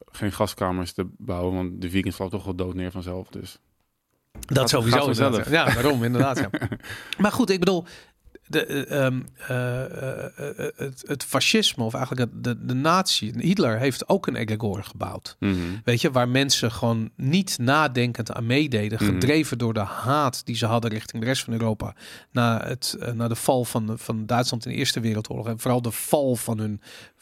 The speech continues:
Speaker 2: sokkel, want Duitsland was daarvoor een soort van het toonbeeld van wetenschappelijke, culturele, eh, vooruitgang. En na de Eerste Wereldoorlog niet meer. En daar waren de Duitsers heel zuur over.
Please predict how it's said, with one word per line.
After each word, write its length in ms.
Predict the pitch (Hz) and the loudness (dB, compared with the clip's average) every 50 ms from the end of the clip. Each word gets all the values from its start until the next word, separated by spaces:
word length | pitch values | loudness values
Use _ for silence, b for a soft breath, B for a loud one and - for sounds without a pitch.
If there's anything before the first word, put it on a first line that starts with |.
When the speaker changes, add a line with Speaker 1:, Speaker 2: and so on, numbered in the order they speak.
| - - | -8 -2
Speaker 2:
sokkel, 500 | - - - 202 196 - - 117 104 101 | 0 2 2 2 2 2 0 0 0 -2
want 160 | 101 107 107 | -4 -4 -2
Duitsland 480 | - 117 120 123 - - 107 101 - - | 0 2 2 2 0 -2 -2 -4 -4 -6
was 140 | - 113 - | -6 -6 -4
daarvoor 280 | - 113 - - - 120 | -4 -4 -6 -6 -6 -4
een 60 | 110 | -4
soort 180 | - 120 117 | -4 -6 -6
van 140 | - - 117 | -8 -10 -10
het 100 | 107 - _ _ _ | -10 -10 _ _ _
toonbeeld 540 | - 185 185 185 165 135 120 104 101 104 - | 2 4 4 4 2 2 2 2 0 -2 -4
van 260 | - - 104 98 95 B B B B B B B B _ _ | -4 -4 -4 -4 -6 B B B B B B B B _ _
wetenschappelijke, 1700 | 117 110 107 127 123 127 127 120 117 - - - - - 107 117 - - 120 - _ _ _ _ - - 151 139 123 110 - - 123 - | -10 -2 0 2 4 4 4 2 0 0 -2 -2 2 2 2 0 0 -2 -8 -10 _ _ _ _ -10 -6 -2 0 0 0 0 -2 -4 -2
culturele, 920 | - - 120 107 - 127 110 113 120 120 123 120 120 117 113 113 113 113 | 0 0 -2 0 2 2 4 4 4 4 4 4 4 4 4 2 2 0
eh, 400 | 113 - - 123 123 123 127 - 127 | -2 -4 -4 -6 -4 -4 -4 -6 -6
vooruitgang. 760 | - - 147 131 135 139 156 156 - - - 98 98 117 B B B B B B B B _ | -2 2 2 4 6 4 4 2 0 -2 -2 -2 -4 -6 B B B B B B B B _
En 160 | - 131 127 | 0 2 4
na 180 | 123 139 143 147 | 4 4 4 4
de 80 | 139 | 4
Eerste 220 | - 135 - - - | 2 2 0 2 2
Wereldoorlog 440 | - 139 143 135 135 117 104 98 - | 2 2 2 2 2 0 -2 -2 -4
niet 120 | 120 113 113 | -4 -2 0
meer. 260 | 147 165 143 113 101 | 2 2 2 2 2
En 80 | 104 127 | 0 0
daar 80 | 123 117 | 2 2
waren 160 | 120 120 120 | 4 4 4
de 80 | 117 | 4
Duitsers 340 | 117 131 127 123 - - 117 | 4 4 4 4 2 2 2
heel 160 | 110 127 139 | 4 4 4
zuur 320 | 123 113 120 147 156 139 123 | 4 4 4 4 6 4 4
over. 320 | 104 98 95 - - - | 2 0 -2 -6 -10 -14